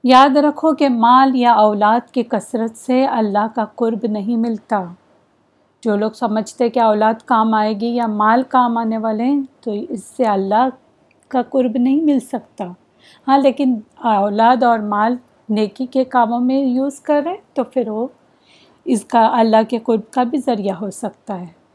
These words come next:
تو اللہ کا قرب تو ایمان اور اچھے اعمال سے ملتا ہے۔ اللہ کی آیات کو نیچا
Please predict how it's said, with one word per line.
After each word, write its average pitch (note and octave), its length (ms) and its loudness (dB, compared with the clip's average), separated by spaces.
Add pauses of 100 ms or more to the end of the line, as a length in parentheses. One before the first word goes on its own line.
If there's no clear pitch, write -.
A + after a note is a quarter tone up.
(380)
تو - 80 -6 (100)
اللہ A#3+ 460 4
کا F4 220 6
قرب D4 220 -2 (100)
تو D#4 100 2
ایمان B3 720 2
اور C#4 120 4
اچھے A3+ 420 0
اعمال A3 460 2
سے C4+ 200 -4
ملتا G3 540 -6
ہے۔ E3 40 -16 (720)
اللہ A3+ 380 2
کی C4 140 0
آیات A3+ 600 2
کو C4+ 180 0 (140)
نیچا A#3+ 440 2